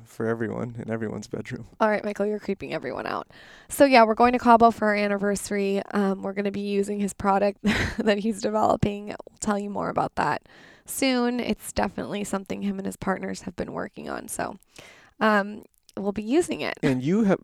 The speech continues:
Speaker 1: you better have planned a lot of stuff for me because
Speaker 2: I have crotchless underwear. That's enough.
Speaker 1: I pulled out all the stops.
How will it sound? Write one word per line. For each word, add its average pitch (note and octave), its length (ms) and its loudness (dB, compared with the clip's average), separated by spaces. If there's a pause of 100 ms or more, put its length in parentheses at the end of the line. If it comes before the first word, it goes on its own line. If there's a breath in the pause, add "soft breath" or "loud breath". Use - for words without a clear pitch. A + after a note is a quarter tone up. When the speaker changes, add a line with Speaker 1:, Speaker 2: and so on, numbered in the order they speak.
Speaker 1:
you D#3+ 120 -6
better F3 300 6
have B2 240 0
planned C3 300 2
a G#2 60 -2
lot A#2 200 4
of A2+ 60 0
stuff B2+ 240 0
for A2 100 -8
me G2+ 140 -8
because G2+ 400 -4
Speaker 2:
I B3+ 100 6
have C4+ 180 4
crotchless G#3 400 0
underwear. G3+ 280 0
That's A3 180 4
enough. G3 500 -4
Speaker 1:
I C#3 160 8
pulled D#3+ 280 2
out C3+ 260 8
all B2 260 6
the C#3 120 2
stops. - 600 0